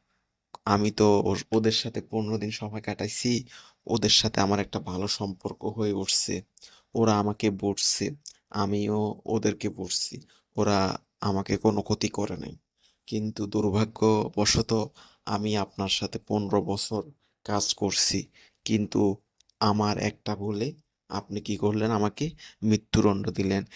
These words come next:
হিংস্র কুকুরদের সামনে ছেড়ে দিলেন। আপনার, আপনি আমাকে বুঝতেছেন না। সেই আপনার সাথে পনেরো বছর কাজ করছি,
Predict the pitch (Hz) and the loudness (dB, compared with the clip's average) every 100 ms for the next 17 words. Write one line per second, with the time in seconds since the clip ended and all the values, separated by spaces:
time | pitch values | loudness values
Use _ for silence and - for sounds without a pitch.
0 | - - 110 110 120 - 101 107 98 110 | -10 -4 2 4 6 6 6 4 8 8
1 | - 113 113 131 170 - 117 104 101 95 | 8 6 0 -2 2 4 6 6 4 0
2 | 92 170 _ - - - - 107 104 - | -4 -8 _ -20 -20 -20 -4 -4 -2 -2
3 | 107 101 98 - _ _ _ _ _ _ | 0 2 0 -6 _ _ _ _ _ _
4 | _ _ _ _ _ _ _ _ _ _ | _ _ _ _ _ _ _ _ _ _
5 | - - - _ _ _ 107 113 - 117 | -20 -20 -20 _ _ _ 0 0 -4 -2
6 | 113 107 113 113 120 113 - _ - 110 | 0 0 -4 -4 -4 -4 -6 _ -6 -4
7 | 113 - - 113 - 110 104 - - - | 2 0 4 4 4 2 0 -4 -10 -20
8 | _ - - - 113 110 113 - 101 - | _ -2 0 4 8 8 8 2 -2 0
9 | 104 - 117 110 110 107 101 101 104 104 | 0 0 2 0 2 0 0 -2 -2 -4
10 | - 101 - - 98 - - - | -2 0 2 0 0 -2 -4 -6